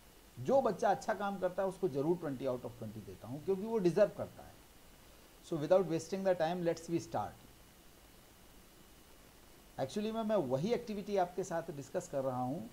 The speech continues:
जो सीबीएसई की activity list में दिया हुआ है और number one पर है आपकी linear equation in two variables। First activity है, और जैसा जैसा मैं बताऊँ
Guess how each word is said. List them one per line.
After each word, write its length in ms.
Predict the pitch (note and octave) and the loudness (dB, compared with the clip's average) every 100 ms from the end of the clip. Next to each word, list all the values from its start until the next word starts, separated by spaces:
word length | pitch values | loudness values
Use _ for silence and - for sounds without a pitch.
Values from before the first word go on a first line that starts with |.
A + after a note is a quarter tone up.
| B2+ | -6
जो 160 | E3 | -4
सीबीएसई 600 | G3+ F#3+ F3 F#3 F#3 G#3 | -4 -4 0 2 0 -4
की 220 | G3+ A3 D#3 - - | -6 -6 -8 -12 -6
activity 480 | D3 - F#3+ G3 G3+ | -6 -4 -4 -4 -2
list 280 | D#3+ D#3+ - | -2 -4 -6
में 200 | F#3+ G#3 - D#3 | -8 -8 -8 -6
दिया 220 | C#3+ D3 | 0 2
हुआ 280 | A#2+ A#2+ G#2 | 2 -2 -4
है 140 | G#2+ - | -6 -4
और 80 | D#3+ | 0
number 340 | D#3+ F3+ G#3 | 0 4 4
one 160 | F3+ E3+ | 4 4
पर 200 | D#3 C#3 | 2 2
है 100 | C3 | 2
आपकी 380 | A#2+ - D3 - - - - - A2 | 2 -2 -10 -10 -16 -20 -20 -12 -6
linear 340 | C#3+ F#3+ F#3+ | -2 0 0
equation 480 | E3 D3 C#3+ D3+ C3+ | -2 -4 -8 -6 -6
in 180 | D3+ D#3+ | -6 -6
two 100 | D#3+ | -4
variables। 680 | B2 G2+ F#2 - - - - - - - - - - - - | -2 -4 -8 -14 -14 -16 -16 -20 -12 -8 -8 -10 -12 -4 2
First 220 | G3+ G3+ | 2 2
activity 500 | F3 D#3+ C#3+ C#3+ C#3 | -2 -2 -4 -4 -2
है, 200 | D#3+ - - - - | -2 -4 -12 -8 -2
और 100 | E3 | -2
जैसा 400 | A#2 D3+ D#3 B3+ | 0 0 0 0
जैसा 300 | G#3 G3 G#3+ | 0 0 0
मैं 160 | G3+ | 0
बताऊँ 440 | E3+ D#3+ F3 E3 | 0 2 0 0